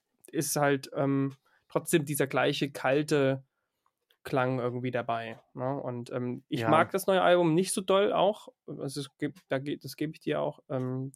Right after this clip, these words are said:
Speaker 1: das hat mich auch erst am Anfang gar nicht überzeugt. Erst ab Gift
Speaker 2: Mhm.
Speaker 1: finde ich's dann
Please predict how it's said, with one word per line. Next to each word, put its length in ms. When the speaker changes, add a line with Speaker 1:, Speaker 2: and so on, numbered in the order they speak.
Speaker 1:
das 120
hat 100
mich 180
auch 100
erst 220
am 140
Anfang 260
gar 140
nicht 120
überzeugt. 460
Erst 180
ab 140
Gift 440
Speaker 2:
Mhm. 320
Speaker 1:
finde 280
ich's 100
dann 420